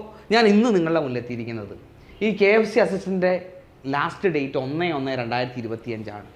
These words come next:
ഒന്ന് ഒന്ന് രണ്ടായിരത്തി ഇരുപത്തിയഞ്ച് വരെ നമുക്ക് എന്ത് ചെയ്യാൻ പറ്റൂ? അപ്ലൈ ചെയ്യാൻ കഴിയത്തുള്ളൂ. അപ്പോൾ അതുകൊണ്ട് ആരെങ്കിലും ബികോം ഡിഗ്രിയുള്ള, അറുപത് ശതമാനം മാർക്കുള്ള ആരെങ്കിലും, എലിജിബിൾ ആയിട്ടുള്ള ആരെങ്കിലും അപ്ലൈ ചെയ്യാനുണ്ടെങ്കിൽ ഇപ്പോൾ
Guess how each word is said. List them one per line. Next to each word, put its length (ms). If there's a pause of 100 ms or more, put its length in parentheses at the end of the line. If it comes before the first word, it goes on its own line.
(440)
ഒന്ന് 180 (100)
ഒന്ന് 200
രണ്ടായിരത്തി 380
ഇരുപത്തിയഞ്ച് 500
വരെ 180
നമുക്ക് 220
എന്ത് 100
ചെയ്യാൻ 220
പറ്റൂ? 180 (460)
അപ്ലൈ 340
ചെയ്യാൻ 280
കഴിയത്തുള്ളൂ. 440 (300)
അപ്പോൾ 160
അതുകൊണ്ട് 300 (440)
ആരെങ്കിലും 440 (640)
ബികോം 440 (100)
ഡിഗ്രിയുള്ള, 440 (640)
അറുപത് 300 (100)
ശതമാനം 440 (100)
മാർക്കുള്ള 440 (680)
ആരെങ്കിലും, 540 (120)
എലിജിബിൾ 480
ആയിട്ടുള്ള 320 (120)
ആരെങ്കിലും 420
അപ്ലൈ 280
ചെയ്യാനുണ്ടെങ്കിൽ 640 (580)
ഇപ്പോൾ 320